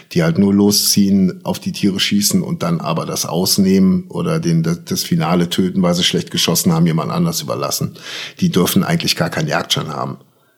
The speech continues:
Weil wenn, muss es halt wirklich von vorn bis hinten die Konsequenz haben, auch einfach um, um das, um dem Tier den, den nötigen Respekt zu zeigen.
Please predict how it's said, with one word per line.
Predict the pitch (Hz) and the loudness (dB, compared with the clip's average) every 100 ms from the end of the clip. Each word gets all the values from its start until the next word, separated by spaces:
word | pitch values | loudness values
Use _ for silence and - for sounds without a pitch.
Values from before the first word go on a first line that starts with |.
| _ | _
Weil | - 80 78 | -4 -4 -2
wenn, | 92 113 135 135 - - | 2 4 4 0 -6 0
muss | 110 110 | 2 4
es | 107 104 | 2 4
halt | 101 101 98 | 2 2 2
wirklich | 113 117 110 - | 2 2 0 2
von | 101 | 0
vorn | - 95 92 | 2 2 2
bis | - | 2
hinten | 98 - 90 | 0 2 0
die | 87 | -2
Konsequenz | - 90 87 87 92 104 104 | -2 -2 -2 -2 2 2 2
haben, | 110 104 107 113 113 - - _ _ | 2 4 4 2 0 -4 -18 _ _
auch | - - - - - - | -2 -2 -6 -14 -16 -6
einfach | 85 82 87 | -4 -2 -2
um, | 85 80 | 0 0
um | 73 80 | 0 -6
das, | 82 - - - | -4 -2 -2 -2
um | - 85 | -2 0
dem | 82 - 80 | 0 0 -2
Tier | - - | 0 2
den, | 85 82 | 4 2
den | 80 82 | 4 2
nötigen | 87 - 87 | 2 2 0
Respekt | 80 - 87 - | 0 -2 -2 -2
zu | - | -4
zeigen. | 80 - 69 80 | -2 0 0 -2